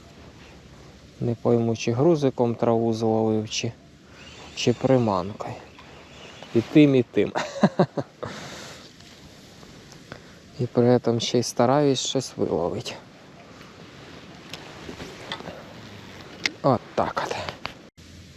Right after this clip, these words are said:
Оп! Ех. Так і знав.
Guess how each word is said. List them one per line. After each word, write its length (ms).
Оп! 180
Ех. 360
Так 280
і 80
знав. 460